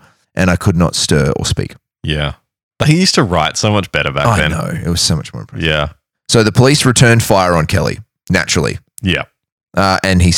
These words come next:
Speaker 1: as he staggered towards the hotel to try and fight back. He's
Speaker 2: Yeah.
Speaker 1: feeling pretty invincible. Big, thick bullets. Big,
Speaker 2: Yeah.
Speaker 1: thick armor.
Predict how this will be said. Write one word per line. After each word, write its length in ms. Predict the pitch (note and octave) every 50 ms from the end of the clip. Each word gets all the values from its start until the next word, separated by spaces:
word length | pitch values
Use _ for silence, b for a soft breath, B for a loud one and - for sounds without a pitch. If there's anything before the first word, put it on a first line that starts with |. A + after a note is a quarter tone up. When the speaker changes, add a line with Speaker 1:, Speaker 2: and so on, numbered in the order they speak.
| - -
Speaker 1:
as 180 | G2+ F#2+ F#2 F2
he 60 | F2
staggered 560 | - - - G#2+ F#2+ G2 F2+ F#2 E2+ D#2+ -
towards 420 | - - G#2+ F#2 F#2 G2 F#2+ F2+
the 80 | - F2+
hotel 500 | D#2+ F2+ F2+ E2+ - - D#2+ D2 C2+ C2+
to 120 | - -
try 280 | - - - F2+ E2+ D#2+
and 180 | D2+ C#2 G#2 - _ _ _ -
fight 420 | - - - F#2+ E2 - - -
back. 340 | - D#2 - - - - - _ _ -
He's 140 | C3 A#2+
Speaker 2:
Yeah. 60 | - F#3
Speaker 1:
feeling 260 | G3+ G#3+ G#3 F#3+ D#3
pretty 260 | - D#3+ C#3+ C3+ B2+
invincible. 640 | A#2+ A2+ A2 A2 G2+ - - E2+ E2 C#2 B1 A1+ - _ _ _ _ _ _ _ _ _ _ _ - -
Big, 160 | C3 - -
thick 300 | - A#2+ F#2+ - _ _ _ _ _ _ _ _ -
bullets. 380 | C3 G2 D2+ - - - - - _ _ _ -
Big, 100 | - G#2+
Speaker 2:
Yeah. 60 | E2+ -
Speaker 1:
thick 140 | F#2 -
armor. 280 | F2 D#2 D2 B1+ A#1